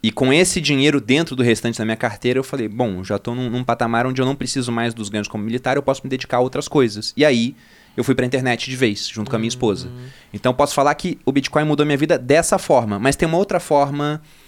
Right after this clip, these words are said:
Speaker 1: também. Porque quando eu criei esse artigo, eu escrevi ele de maneira despretensiosa. Só que o número de acessos ao artigo começou a aumentar muito. Aí tinha um ponto onde dos acessos do meu site, que não eram muitos, assim, eram uns mil acessos por dia,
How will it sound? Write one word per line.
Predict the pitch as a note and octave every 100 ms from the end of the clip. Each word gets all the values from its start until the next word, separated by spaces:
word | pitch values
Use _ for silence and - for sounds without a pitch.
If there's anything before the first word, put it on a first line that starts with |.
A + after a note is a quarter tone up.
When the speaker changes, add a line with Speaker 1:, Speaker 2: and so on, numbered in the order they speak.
| - _
Speaker 1:
também. | E3 D#3+ B2+ A2+ _ _ - _
Porque | C#3 -
quando | D3+ F#3+
eu | A3
criei | A3 E3 D#3
esse | D#3
artigo, | B2+ - - F#3 D3+
eu | A2
escrevi | - C#3+ C3 C#3
ele | D3+
de |
maneira | F3 A3 G#3
despretensiosa. | G3+ - G3 A3 - F#3 B2+ G2 F#2+ - - - _ -
Só | - - F#3
que | F#3 G#3 G3+ C3 - -
o | - C#3+
número | D3 C#4 A#3+ B2+ G#2+
de | B2
acessos | A2+ B2+ A2
ao | A#2
artigo | G2 -
começou | D#3 C#3+ D#3
a |
aumentar | D3+ E3
muito. | F3+ C#3 B2+ -
Aí | A#2
tinha | A#2+ G3
um | G3
ponto | F#3 D#3+ F#3+ - G#2+ -
onde | B2+ B2+
dos | B2+ E3
acessos | D#3+ - D3+ C3+
do | C3
meu | A#2+
site, | G#2 B2+ C#3+ C#3+ -
que |
não | F3
eram | G#3 E3
muitos, | B2 C#3+ D3+ G#2
assim, | G#2 D3
eram | C3+
uns | G#2
mil | D3
acessos | D3 - A#2+ -
por | - G2+
dia, | G2+ D3+ C#3+